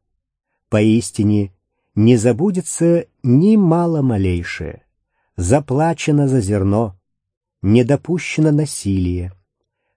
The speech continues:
Пусть каждый идёт, но жалею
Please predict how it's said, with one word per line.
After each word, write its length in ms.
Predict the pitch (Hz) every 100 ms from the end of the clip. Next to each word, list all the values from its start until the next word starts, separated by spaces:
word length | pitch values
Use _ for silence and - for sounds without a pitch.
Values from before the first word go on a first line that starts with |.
| _
Пусть 400 | 117 123 - -
каждый 640 | - 156 175 139 147 156 -
идёт, 600 | 143 117 143 180 175 -
но 680 | 107 117 160 175 175 160 _
жалею 800 | - 85 113 104 165 151 101 95